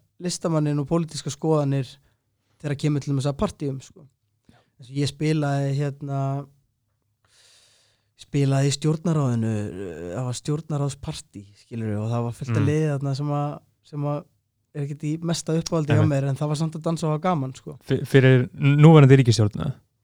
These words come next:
Speaker 1: Já.
Speaker 2: Já.
Speaker 1: En þetta var sko, eh, þetta var sko, eh, stjórnarráðið, sko, þannig að þetta, þetta var ekki
Speaker 2: Þetta var st-, starfsmennirnir,
Speaker 1: Já,
Speaker 2: skilurðu, í
Speaker 1: starfsmenn,
Speaker 2: ráðuneytinu.
Speaker 1: en síðan
Speaker 2: Já.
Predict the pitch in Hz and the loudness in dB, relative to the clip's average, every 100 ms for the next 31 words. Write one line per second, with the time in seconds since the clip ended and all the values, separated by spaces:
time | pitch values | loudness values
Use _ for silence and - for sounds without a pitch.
0 | _ _ _ _ 151 120 _ - 120 - | _ _ _ _ -14 -14 _ -8 -8 -10
1 | _ _ - - - _ _ - 143 160 | _ _ -18 -16 -18 _ _ -10 -2 0
2 | 165 180 170 185 175 175 - - 151 156 | 2 0 0 0 2 2 -2 -14 -12 -8
3 | 156 170 170 165 175 175 175 196 185 160 | -4 -2 -2 -2 -2 -2 -2 -6 -12 -14
4 | 160 151 143 143 139 131 - 190 190 185 | -14 -14 -14 -16 -16 -16 -4 -2 -2 -2
5 | 180 185 98 90 - 110 123 123 139 139 | -2 0 -2 -6 -10 -8 -6 -4 -4 -6
6 | 147 139 147 160 147 147 120 110 - - | -8 -6 -4 -4 -2 2 4 4 0 2
7 | 139 131 110 104 143 - 139 131 - 113 | 2 2 -2 -4 -6 -8 -8 -2 0 0
8 | 110 131 127 120 107 104 - 131 151 - | 0 4 6 6 6 2 -4 -4 -4 -2
9 | 170 165 | -2 -2